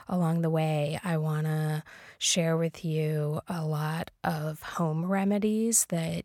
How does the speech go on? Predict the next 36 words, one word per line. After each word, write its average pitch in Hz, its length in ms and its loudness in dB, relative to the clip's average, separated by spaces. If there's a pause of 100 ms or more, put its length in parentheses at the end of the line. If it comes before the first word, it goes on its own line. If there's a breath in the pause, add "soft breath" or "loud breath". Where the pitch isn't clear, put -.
you 170 200 0
can, 156 500 -2 (520 loud breath)
um, 156 560 2
do 170 180 2
at 160 120 -2
home 165 300 2
if 165 140 -2
you 165 100 0
get - 240 -4
sick 170 420 2
f-, - 260 -16
from 165 360 -2
kitchen, 185 580 0 (120)
things 175 220 0
you 170 100 -2
might 160 180 -4
have 190 120 0
in 165 60 -4
the 165 80 -4
kitchen. 214 500 0 (460 loud breath)
And 156 560 2
I 160 160 -2
wanna 156 480 0
share 156 300 0
with 156 200 -2
you 156 160 -2
some, 151 540 0 (400 loud breath)
um, 151 640 2
herbal 165 340 4
remedies 160 520 2
from 165 160 0
the 156 100 0
garden, 196 680 4 (420 loud breath)
um, 156 540 2
that 160 180 0
you 165 200 0